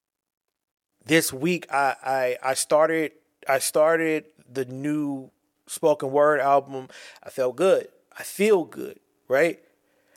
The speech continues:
I feel like this is, uh, this is always my jump back into reality is when I begin to write about it, when I begin to,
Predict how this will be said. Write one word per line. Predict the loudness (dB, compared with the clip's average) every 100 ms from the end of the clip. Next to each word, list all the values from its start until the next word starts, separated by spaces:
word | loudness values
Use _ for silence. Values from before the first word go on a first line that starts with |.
| -12
I | -12
feel | -6 0 2 2
like | 0 -2 -2 -4
this | -4 -2
is, | -4 -6 -6
uh, | -8 -4
this | -2 -2
is | -4 -6
always | -2 2 2 2 0 -2 -10
my | -6 -2 0 -2 -6
jump | -8 -2 0 -2 -4
back | 0 0 0 -6
into | -6 -6 -6 -4 -4 -6 -10 -12 _
reality | -8 -4 2 4 4 2 -4 -14 -14 -8
is | -4 -4 -6 -10 -18 -20 -20 _ _ -2
when | 0 2
I | 0
begin | -2 -6 -4 -2 -4
to | -6
write | -4 2 2 4
about | 0 -4 -4 -4
it, | -6
when | -2
I | 0
begin | 0 -2 -2 -2 -2
to, | -6 -6 -8 -12